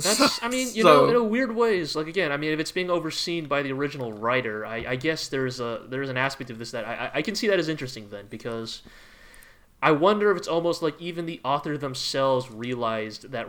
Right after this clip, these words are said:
Speaker 1: writing Mama out of the story that early was an extremely boneheaded, uh,
Speaker 2: Right, yeah.
Speaker 1: decision, and they're trying to ha-, fix it with this anime do-over. <laughs>
Speaker 2: Right, like, I'm reminded of sort of how, like,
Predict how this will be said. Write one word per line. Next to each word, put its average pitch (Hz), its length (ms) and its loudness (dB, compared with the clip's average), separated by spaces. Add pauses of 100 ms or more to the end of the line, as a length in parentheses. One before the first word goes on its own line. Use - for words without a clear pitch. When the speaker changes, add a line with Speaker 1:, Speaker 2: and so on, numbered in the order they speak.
(100)
Speaker 1:
writing 117 380 -6
Mama 110 360 -6
out 110 120 -8
of 110 80 -8
the 113 80 -6
story 110 420 -6
that 110 300 -6
early 113 340 -6
was 123 180 -4
an 117 80 -10
extremely 123 680 -6
boneheaded, 110 800 -6
uh, - 40 -10 (580)
Speaker 2:
Right, 127 520 4
yeah. 131 60 0
Speaker 1:
decision, 127 600 0
and 127 200 0
they're 131 220 4
trying 143 340 0
to 139 180 -2
ha-, 143 120 -8 (140)
fix 165 260 4
it 156 120 0
with 151 200 0
this 143 180 2
anime 135 520 0
do-over. 127 640 0
<laughs> - 20 -2
Speaker 2:
Right, - 360 6
like, 151 180 4
I'm 156 200 4
reminded 151 480 6
of 135 220 2
sort 131 240 0
of 123 240 0
how, 117 380 2
like, 117 480 -6